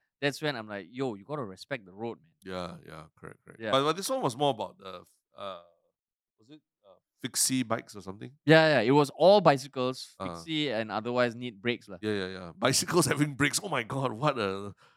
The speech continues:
Speaker 2: what a
Speaker 1: What a
Speaker 2: new thing,
Speaker 1: world we
Speaker 2: uh.
Speaker 1: live in, huh?
Speaker 2: <laughs> The outrage. Bicycles have brakes. What?
Speaker 1: Yeah, but,
Speaker 2: Yeah.
Speaker 1: but that, that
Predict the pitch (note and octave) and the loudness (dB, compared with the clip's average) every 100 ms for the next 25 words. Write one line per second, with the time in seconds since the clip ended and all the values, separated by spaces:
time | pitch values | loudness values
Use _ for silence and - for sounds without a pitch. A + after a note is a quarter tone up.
0 | _ D#3 E3+ B2+ - - C3 F3+ B3+ G3 | _ 4 6 8 8 8 10 12 12 10
1 | D#3 E3 F3+ E3+ C3 D#3 - G4+ - C#4 | 4 4 4 2 2 -2 0 0 -2 -12
2 | G4+ F#4+ - - - - - F4 - F3+ | -4 -2 -2 -6 -6 -8 -6 -8 -8 -18
3 | E3+ F3+ E3+ E3 G3 G3+ G#3 G3+ C#3+ G#2+ | -18 -6 0 2 2 2 -2 -2 -6 -6
4 | A2+ C#3+ D3+ F3 D#3+ C3+ A#2 C#3 D#3 - | -2 -2 -2 -6 -6 -6 -6 -4 -4 -8
5 | - - E3+ E3 _ _ _ _ D#3+ G#3+ | -18 -14 -12 -14 _ _ _ _ 8 10
6 | D3+ A2+ C3+ - - _ C#3 C3+ A#2 F3+ | 8 6 4 4 -8 _ 4 4 6 6
7 | G3+ _ C3 C#3 F3+ | 6 _ _ 2 2